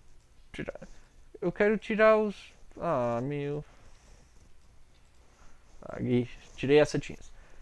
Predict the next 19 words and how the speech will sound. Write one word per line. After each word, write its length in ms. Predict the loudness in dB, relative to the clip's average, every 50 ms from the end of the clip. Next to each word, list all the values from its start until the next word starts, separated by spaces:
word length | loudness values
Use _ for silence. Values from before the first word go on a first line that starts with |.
| -14 -12 -4 4
Bom, 220 | 8 10 10 10
de 80 | 8 6
modo 220 | 6 6 6 6
que 80 | 6 4
aqui 120 | 6 6
a 140 | 8 8 8
gente 300 | 6 4 2 0 0 0
tem 180 | 2 2 2 2
três 340 | 2 6 8 8 8 8
opções, 540 | 6 0 -2 -2 -4 -4 -4 -4 -6 -14 -4 4
quatro 260 | 6 6 6 6 2 -4
opções. 400 | -8 -10 -12 -12 -14 -16 -16 -18 -18 -14 -6 0
A 80 | 0 2
gente 160 | 2 0 0
pode 180 | 0 2 2
jogar 160 | 4 4 4 4
bispo 240 | 4 2 4 4
A 40 | 4 4
três, 440 | 4 2 2 2 0 -2 -14 -20